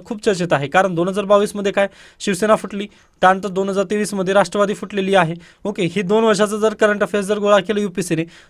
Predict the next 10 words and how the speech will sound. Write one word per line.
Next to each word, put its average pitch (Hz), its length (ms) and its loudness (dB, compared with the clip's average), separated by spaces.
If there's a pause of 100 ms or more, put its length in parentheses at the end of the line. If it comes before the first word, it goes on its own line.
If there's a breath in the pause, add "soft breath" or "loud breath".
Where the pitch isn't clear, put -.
तर 180 60 -2
यावर्षी 214 360 4
Election 208 280 -4
Commission 196 380 -6
of 185 120 -2
इंडियावरती 185 420 -2
प्रश्न 190 340 -6
हमखास 190 360 0
बनू 180 140 -2
शकतो. 147 340 -6